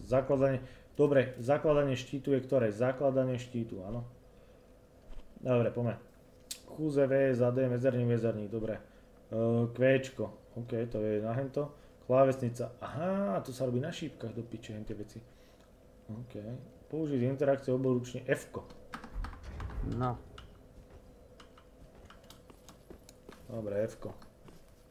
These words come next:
Speaker 1: Toto je jediná vec, čo má na tejto hre rozčule. Počkaj, však to môžem ísť aj znova, nech mi dá ona tie, však tých flašiek mám dosť. Dobre, poďme.
Speaker 2: Aby som si nastavil, pozrel,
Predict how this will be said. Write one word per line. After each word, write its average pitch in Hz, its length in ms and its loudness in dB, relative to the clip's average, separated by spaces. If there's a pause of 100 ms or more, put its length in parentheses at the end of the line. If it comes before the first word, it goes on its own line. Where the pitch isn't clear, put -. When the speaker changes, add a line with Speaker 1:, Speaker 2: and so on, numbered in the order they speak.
(1400)
Speaker 1:
Toto 151 240 8
je 170 160 12
jediná 196 240 10
vec, 190 160 10
čo 190 80 10
má 180 80 12
na 175 160 10
tejto 175 240 8
hre 170 80 12
rozčule. 147 480 6 (320)
Počkaj, - 320 -4
však 117 80 -4
to 135 80 0
môžem 139 240 2
ísť 131 160 6
aj - 80 4
znova, 123 240 2
nech 120 80 2
mi 123 80 2
dá 117 160 2
ona 117 240 0
tie, - 160 -10 (160)
však 117 240 -12
tých - 80 -12
flašiek 123 240 -4
mám 104 160 -8
dosť. 113 320 -10 (880)
Dobre, 104 240 -10
poďme. 107 240 -10 (480)
Speaker 2:
Aby 120 160 -18
som 120 160 -16
si - 80 -20
nastavil, 123 480 -12
pozrel, 117 400 -12